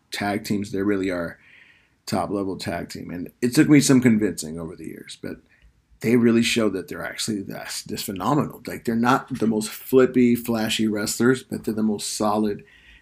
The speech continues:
and most, uh, chemistry built. I mean, these guys are, like, lifelong best friends turned into pro wrestlers. They know each other like the back of their hand. Like, they're a perfect pair. A couple of bulldogs from North Carolina coming into the scene and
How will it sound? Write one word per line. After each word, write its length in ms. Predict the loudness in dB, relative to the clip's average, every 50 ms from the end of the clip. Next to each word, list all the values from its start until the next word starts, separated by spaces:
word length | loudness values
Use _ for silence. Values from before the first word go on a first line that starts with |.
| _
and 360 | -6 -4 -2 0 0 0 0
most, 420 | -2 -2 -4 -4 -6 -8 -10 _ -10
uh, 240 | -8 -8 -8 -10 -12 -16 _ _ _ _ _ -20 _ -6
chemistry 440 | 0 2 4 4 4 4 2 2 2
built. 380 | 0 0 0 0 2 2 2
I 60 | 2
mean, 100 | 2 2
these 100 | 2 2
guys 200 | 2 0 2 2
are, 120 | 0 -2 -2
like, 220 | -4 -10 -10 -8
lifelong 640 | -6 -6 -4 -6 -6 -8 -8 -10 -10 -10 -12 -14 -12 -10
best 220 | -10 -8 -8 -8
friends 400 | -6 -6 -6 -4 -4 -6 -8 -8
turned 380 | -10 -6 -4 -2 -2 -2 -2 -4
into 320 | -6 -6 -6 -6 -8 -8 -10 -12 -14 -10
pro 140 | -8 -8 -6
wrestlers. 480 | -6 -8 -10 -10 -12 -16 -20 -20 -20 -20 _ _ -20 -20 -20 -20 -20 _ _
They 160 | -2 0 2
know 200 | 2 4 4 4
each 160 | 4 2 2 0
other 180 | -2 -2 -4
like 120 | -6 -8 -10
the 80 | -12
back 280 | -12 -10 -10 -10 -10 -12
of 60 | -14
their 160 | -14 -14 -14
hand. 180 | -14 -16 -16 -14
Like, 200 | -14 -14 -8 -4
they're 160 | 0 2 2
a 40 | 2
perfect 460 | 0 0 0 0 0 0 -2 -4 -4
pair. 360 | -4 -2 -2 -2 -2 -4 -8 -16 _ _ _ _ _ _ _ _ _ _ _ -8
A 40 | -4
couple 320 | -2 -2 4 4 4 6
of 200 | 4 2 -2 2
bulldogs 560 | 6 10 10 10 10 10 6 2 -2 -6 -8
from 140 | -6 -4 -2
North 200 | -2 -2 -2 0
Carolina 540 | 2 4 4 4 4 2 2 2 0 0 -2
coming 300 | -4 -4 -2 0 2 2
into 120 | 2 0 0
the 80 | -2
scene 320 | -2 -2 0 0 2 2 2
and 240 | 0 -2 -4 -8